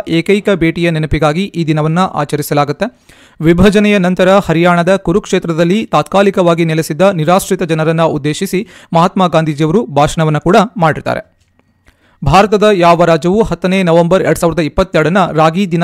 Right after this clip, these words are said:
ಎಂದು ಆಚರಿಸಿತು ಅಂತ ಪ್ರಶ್ನೆ. ಆಯ್ಕೆಗಳು ತಮಿಳುನಾಡು, ಒಡಿಶಾ, ಕೇರಳ, ಕರ್ನಾಟಕ.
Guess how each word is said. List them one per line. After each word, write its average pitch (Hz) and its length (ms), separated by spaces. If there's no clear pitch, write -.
ಎಂದು 165 240
ಆಚರಿಸಿತು 160 680
ಅಂತ 156 140
ಪ್ರಶ್ನೆ. - 340
ಆಯ್ಕೆಗಳು 185 400
ತಮಿಳುನಾಡು, 160 680
ಒಡಿಶಾ, 165 480
ಕೇರಳ, 160 320
ಕರ್ನಾಟಕ. 139 560